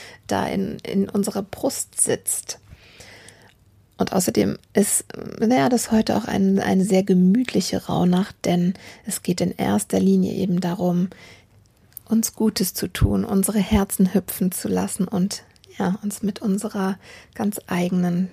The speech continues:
Tatkraft zu verbinden. Das heißt, zu den Ritualen für die heutige Rauhnacht gehört, zu überlegen, was deinem Herzen richtig gut tut, was dein kleines Herzchen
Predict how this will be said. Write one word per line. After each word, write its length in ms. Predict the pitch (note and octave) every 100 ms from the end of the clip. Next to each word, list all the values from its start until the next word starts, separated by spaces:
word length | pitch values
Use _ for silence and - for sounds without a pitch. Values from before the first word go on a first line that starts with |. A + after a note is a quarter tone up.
| -
Tatkraft 760 | - F3 F3+ - - F3+ - -
zu 80 |
verbinden. 800 | - F#3 F3+ F3 E3 - A3 F3+ - _ _ - - - - _ _
Das 260 | - F#3+ -
heißt, 260 | F#3 -
zu 120 | -
den 260 | F#3+ F3+ F#3+ - -
Ritualen 960 | A3 G#3+ - - F#3 E3+ F3 F3+ G#3+
für 360 | A3+ - G#3 G#3
die 240 | - G#3+
heutige 480 | G3+ G3 F#3 G#3+ A#3
Rauhnacht 580 | A3 F#3 F#3+ F#3+ F#3 - - - - - _
gehört, 640 | C4 A#3 G#3 G3+ A#3+ - - _ _ - _ _ -
zu 140 | -
überlegen, 680 | G3+ F#3 F3 E3+ - A3 D4+ - _ _ _ _ _ -
was 240 | G#3+ G3
deinem 220 | - F#3
Herzen 380 | F3+ G3+ F#3+ -
richtig 400 | G3+ G3+ - F#3
gut 220 | - G3+
tut, 340 | - A#3 - - _
was 460 | - G3+ - - - _ _ _ -
dein 440 | G3 G#3+ G#3+ G#3 - -
kleines 500 | - G3+ G3+ G3 -
Herzchen 580 | G#3+ A3 - - G3